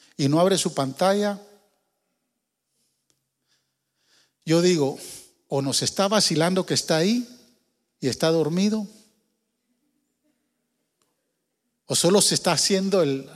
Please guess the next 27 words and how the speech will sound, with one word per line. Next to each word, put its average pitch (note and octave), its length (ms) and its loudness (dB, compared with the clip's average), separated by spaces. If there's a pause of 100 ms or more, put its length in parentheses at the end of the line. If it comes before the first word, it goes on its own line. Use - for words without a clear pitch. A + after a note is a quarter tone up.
nos D3 160 -6
que - 80 -8
está - 180 -2
vacilando F#3+ 640 2
porque, C#3+ 720 -6
para D3 200 -4
que D#3+ 100 -2
vean G3 220 4
que F#3+ 100 0
está, A3+ 320 2
pero E3 220 2
anda E3+ 160 0
haciendo D#3 260 -2
otras C#3 240 -6
cosas. - 460 -4 (1800)
Claro, B3 260 -2
porque B2+ 220 -6
yo C3+ 80 0
no F3 140 -2
tengo A3+ 240 -2
la G3+ 100 2
habilidad D3+ 400 -2
para D3 220 0
saber C3+ 340 0
quién C3+ 200 -4
es B2 120 -6
us-, A#2 140 -10